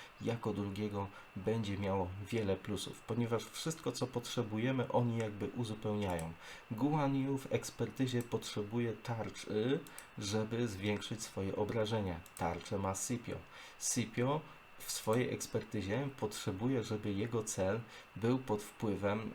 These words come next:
e, wyciszenia, uciszenia, tak? Które daje Guan Yu. Także jest to naprawdę takie, że tak powiem, bardzo oczywiste połączenie. Oboje mają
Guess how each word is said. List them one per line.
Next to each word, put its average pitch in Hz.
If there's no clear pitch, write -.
e, 101
wyciszenia, 107
uciszenia, 104
tak? 113
Które 123
daje 98
Guan 101
Yu. 98
Także 98
jest 101
to 107
naprawdę 101
takie, 98
że 110
tak 98
powiem, 107
bardzo 120
oczywiste 110
połączenie. 104
Oboje 117
mają 104